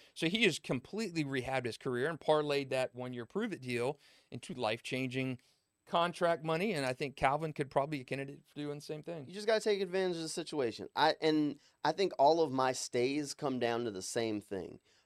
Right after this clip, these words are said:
Speaker 2: of that in order for the Jaguars to get to the level of competition that we want them to, or that they want to, and that every team strives to, they need more elite guys. They need more blue chip players. And they're not at the point of the process where they can let just good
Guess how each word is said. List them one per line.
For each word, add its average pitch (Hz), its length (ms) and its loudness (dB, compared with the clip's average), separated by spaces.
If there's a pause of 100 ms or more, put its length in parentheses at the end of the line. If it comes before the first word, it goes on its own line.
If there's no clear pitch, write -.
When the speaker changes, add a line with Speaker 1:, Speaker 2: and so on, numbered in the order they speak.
(100)
Speaker 2:
of 98 380 4
that 107 160 2
in 110 120 -4
order 147 180 4
for 156 160 -2
the 117 100 -2
Jaguars 113 720 2
to 104 100 -8
get 110 380 -4
to 127 120 -6
the 107 120 -4
level 107 360 -2
of 98 120 -6
competition 104 800 -6
that 95 280 -4 (420)
we 117 140 -6
want 104 360 -4
them 104 160 -6
to, 107 180 -6
or 95 80 -2
that 95 220 -6
they 104 160 -4
want 98 260 -4
to, - 100 -12
and 98 80 -6
that 92 100 -6
every 98 360 -4
team 104 320 -8
strives 104 360 -4
to, - 60 -20
they 107 100 -2
need 135 320 -2
more 117 520 4
elite 107 360 -2
guys. 87 240 2
They 98 100 -4
need 117 200 -4
more 113 180 0
blue 101 280 -8
chip - 260 -4
players. 87 460 -4 (320)
And 107 480 -2
they're 131 180 4
not 139 220 6
at 131 160 6
the 104 80 -4
point 131 360 2
of 110 60 -2
the 98 60 -2
process 123 540 2
where 104 120 -2
they 104 140 0
can 104 140 -4
let 101 340 0
just 95 340 -4
good 104 320 -4